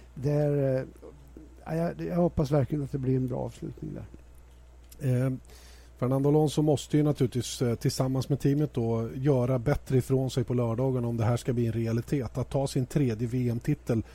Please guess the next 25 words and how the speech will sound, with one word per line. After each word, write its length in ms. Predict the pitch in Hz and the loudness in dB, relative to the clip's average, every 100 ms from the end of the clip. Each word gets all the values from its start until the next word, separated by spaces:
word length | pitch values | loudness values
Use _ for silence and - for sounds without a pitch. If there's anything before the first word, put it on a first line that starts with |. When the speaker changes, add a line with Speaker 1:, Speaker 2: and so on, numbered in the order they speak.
| - - | -20 0
Speaker 2:
det 80 | 131 | 4
är 40 | |
ju 160 | 139 156 | 6 6
lördagen 500 | 135 147 151 127 120 | 6 2 2 0 -2
som 140 | 127 | -2
är 100 | 123 | -2
deras 240 | 120 117 - | 0 -2 -2
stora 300 | 135 120 117 | -2 -2 0
brist. 380 | 139 147 - | 0 -2 0
Och 140 | 131 117 - - - - | -2 -2 -8 -20 -20 -2
pratade 320 | 135 135 131 | 0 2 0
också 240 | 139 - | 0 0
om 100 | 135 | 0
det 80 | 127 | 0
senast, 400 | - 127 127 - | 0 0 0 -2
att 120 | 120 | -4
man 100 | 123 | -2
analyserat 580 | 120 120 120 - 123 117 | -2 -2 -2 0 0 0
lite 200 | 127 131 | -2 0
grann 220 | 127 117 | 0 0
och 80 | 113 | -4
kommit 220 | 135 120 | -2 -4
fram 220 | - 120 | -2 -4
till 140 | 113 123 | -2 -2
att 200 | 113 | -2